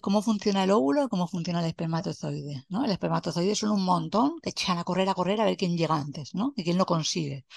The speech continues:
Una competición. Dice, "¿Qué hace el óvulo?". Dice, "Nada, espera". Sale, ¿no? De la, del ovario, lo recoge la fimbria de la trompa,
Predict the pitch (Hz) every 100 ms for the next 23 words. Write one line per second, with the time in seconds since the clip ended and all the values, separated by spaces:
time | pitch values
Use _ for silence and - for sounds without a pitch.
0 | - _ 196 196 190 180 160 - 170 151
1 | 185 170 190 302 214 165 160 156 160 156
2 | 165 214 202 349 - - - _ _ -
3 | 196 - 208 233 220 - _ _ _ _
4 | _ _ _ _ _ _ _ _ - 202
5 | 233 254 - - 208 294 240 190 180 180
6 | 180 175 180 208 254 262 269 285 202 165
7 | 170 185 - 170 165 185 185 185 175 175
8 | 180 240 247 247 262